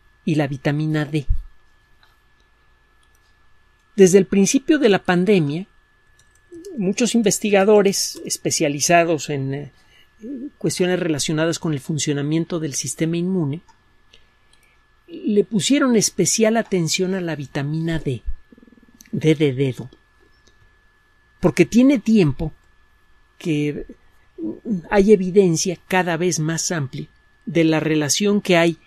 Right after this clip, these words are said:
entre tener un nivel correcto de vitamina D en la sangre,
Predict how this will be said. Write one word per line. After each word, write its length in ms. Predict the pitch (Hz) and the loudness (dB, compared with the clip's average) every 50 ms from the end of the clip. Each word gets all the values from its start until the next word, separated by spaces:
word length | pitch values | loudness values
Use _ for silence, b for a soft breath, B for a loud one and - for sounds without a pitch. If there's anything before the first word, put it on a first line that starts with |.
| b b b b b | b b b b b
entre 320 | - 165 147 - 170 156 143 | 0 0 0 2 0 -2 0
tener 320 | - - 151 151 170 185 | 0 2 2 4 4 4
un 100 | 208 202 | 4 4
nivel 400 | 190 180 156 170 170 170 196 - _ _ _ _ - | 2 2 2 4 4 2 2 0 _ _ _ _ -6
correcto 680 | - 170 151 139 143 151 165 156 - - - - 156 131 | -4 -2 -2 0 0 0 -2 -2 -4 -8 -6 -4 -4 -4
de 120 | 139 135 | -4 -6
vitamina 560 | 123 131 - - 143 135 143 156 165 160 143 | -8 -8 -6 -4 -4 -2 0 0 0 0 -2
D 120 | 131 143 151 | -2 -2 -2
en 140 | 151 151 | -2 -4
la 120 | 156 160 156 | -4 -2 -2
sangre, 420 | - 185 175 147 127 123 160 247 | 0 0 0 -2 -2 -4 -6 -8